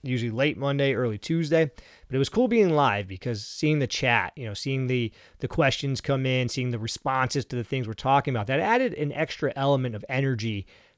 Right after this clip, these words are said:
to the whole experience that I really kinda dug, especially because people were agreeing with me, and that makes me feel <laughs> good.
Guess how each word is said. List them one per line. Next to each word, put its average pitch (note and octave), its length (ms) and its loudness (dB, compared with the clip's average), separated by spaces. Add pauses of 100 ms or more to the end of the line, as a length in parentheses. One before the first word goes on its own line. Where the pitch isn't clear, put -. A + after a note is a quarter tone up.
(100)
to F#3+ 480 2
the B2+ 640 0
whole F#3 260 4
experience C#3 500 2
that C3+ 120 4
I - 20 8
really G3+ 300 6
kinda D#3 220 4
dug, A2 340 0 (160)
especially G3 360 -2
because D#3+ 240 -2
people A#2+ 280 -6
were C3+ 140 -2
agreeing D3+ 320 -2
with G2 160 -8
me, F#2 140 -8
and G2 200 -8
that G#2+ 100 -8
makes G#2 200 -10
me A#2 60 -8
feel C#3 200 -2
<laughs> - 0 -
good. - 120 4